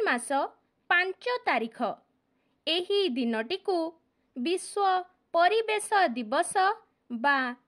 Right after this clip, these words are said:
ୱାର୍ଲଡ ଏନଭାରମେଣ୍ଟ ଡେ ରୂପେ ପାଳନ କରାଯାଏ।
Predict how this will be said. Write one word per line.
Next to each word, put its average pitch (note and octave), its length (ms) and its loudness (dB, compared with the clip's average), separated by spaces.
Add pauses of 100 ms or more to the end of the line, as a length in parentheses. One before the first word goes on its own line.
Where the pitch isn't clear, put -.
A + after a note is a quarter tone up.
(180)
ୱାର୍ଲଡ F4+ 480 2 (240)
ଏନଭାରମେଣ୍ଟ F#4+ 960 -2
ଡେ A#3+ 160 0 (560)
ରୂପେ D4+ 440 -2 (480)
ପାଳନ G4+ 460 4 (300)
କରାଯାଏ। A#3 580 2